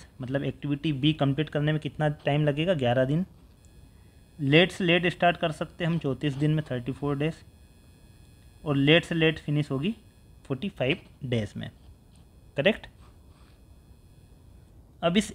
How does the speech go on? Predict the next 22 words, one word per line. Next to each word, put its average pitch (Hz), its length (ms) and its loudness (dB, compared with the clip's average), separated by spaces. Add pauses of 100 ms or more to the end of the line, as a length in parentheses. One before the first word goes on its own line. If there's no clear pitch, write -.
एक्टिविटी 202 640 0
बी 160 300 2
में 208 140 4
यदि 185 220 2
हम 180 160 2
देखेंगे 160 400 0
टोटल 151 420 -2
फ्लोट, 151 400 -2 (560)
तो 160 60 -6
क्या 185 200 6
होगा? 180 380 4 (580)
हम 180 160 0
जल्दी 147 340 4
से 214 120 2
जल्दी 185 360 2
स्टार्ट 185 300 4
कर 185 180 0
सकते - 320 -8
हैं 185 80 2
नाइन 151 340 4
डेज 175 240 2
में, 208 160 0